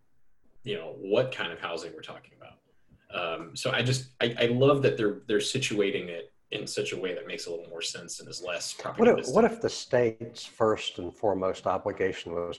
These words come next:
Speaker 2: to eliminate poverty? I mean, before anything else, before any wars,
Speaker 1: Mm-hmm.
Speaker 2: before any ideological posturing, what if the first and foremost thing was to eliminate poverty? And what if people had an amount of money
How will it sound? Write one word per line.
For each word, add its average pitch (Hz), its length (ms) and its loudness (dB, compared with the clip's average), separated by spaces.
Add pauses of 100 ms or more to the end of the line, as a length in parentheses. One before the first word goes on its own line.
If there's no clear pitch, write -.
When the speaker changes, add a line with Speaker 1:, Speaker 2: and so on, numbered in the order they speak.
Speaker 2:
to 101 100 -2
eliminate 90 640 -2
poverty? 82 560 -2 (140)
I 101 40 -8
mean, 90 180 -4
before 107 380 4
anything 131 320 0
else, 95 220 0
before - 360 -2
any 147 120 2
wars, 123 880 2 (480)
Speaker 1:
Mm-hmm. 98 120 -10
Speaker 2:
before 101 500 4
any 113 420 2
ideological 107 880 4
posturing, 90 840 -2 (200)
what 165 160 6
if - 120 0
the - 80 -2
first 127 420 2
and 107 100 -8
foremost 95 520 0
thing 92 180 0
was 85 140 -2 (100)
to - 120 -8 (260)
eliminate 95 540 -2
poverty? 87 380 0
And 78 180 -6
what 202 140 4
if - 180 -2
people 104 360 -2
had 95 680 0 (400)
an 101 240 0
amount 110 320 4
of 85 200 0
money 90 520 0